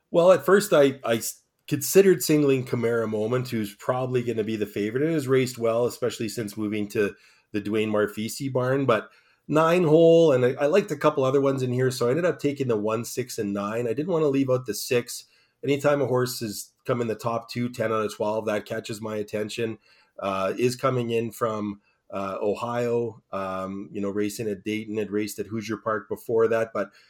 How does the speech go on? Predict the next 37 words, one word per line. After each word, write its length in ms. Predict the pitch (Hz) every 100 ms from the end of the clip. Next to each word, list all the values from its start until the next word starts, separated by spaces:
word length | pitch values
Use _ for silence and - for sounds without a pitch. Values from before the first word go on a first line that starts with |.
| _
raced 280 | 143 170 -
well 220 | 165 147
all 160 | 143 131
year, 280 | 120 127 135
moves 240 | 131 135
to 80 | 139
the 80 | 135
Rod 340 | 127 123 120
Boyd 340 | 113 120 120 123
barn, 340 | 113 113 107
gets 280 | 117 160 -
James 360 | - 139 139 123
McDonald, 500 | 113 104 110 110 107
leading 260 | 123 135
driver, 300 | 107 107 107
gets 280 | 98 131 131
the 120 | 131
winningest 520 | 107 123 143 135 131 -
post 280 | 110 110
at 80 | 107
Mohawk, 460 | 107 107 101 107 -
the 80 | 101
six. 420 | - 113 107 - _ _ _ 165
Didn't 160 | 185
wanna 160 | 180 156
leave 220 | 139 127
this 180 | 135 135
horse 240 | 131 127
out. 180 | 123 123
I 100 | 117
saw 220 | 151 151 131
this 180 | 127
horse 200 | 131 120 101
as 60 |
the 100 | 98
hidden 260 | 113 147 117
one. 280 | 98 127